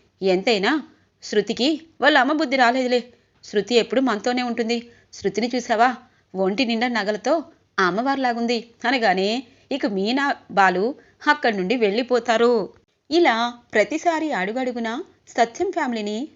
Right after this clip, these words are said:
అవమానిస్తూ ఉంటుంది శోభ. ఇక ఫైనల్గా నల్లపూసలు మార్చే కార్యక్రమం వస్తుంది.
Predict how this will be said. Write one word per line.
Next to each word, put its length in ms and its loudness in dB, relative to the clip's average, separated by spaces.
అవమానిస్తూ 680 0
ఉంటుంది 440 -4
శోభ. 360 2
ఇక 180 -2
ఫైనల్గా 600 0
నల్లపూసలు 640 -2
మార్చే 260 -6
కార్యక్రమం 540 -2
వస్తుంది. 420 -2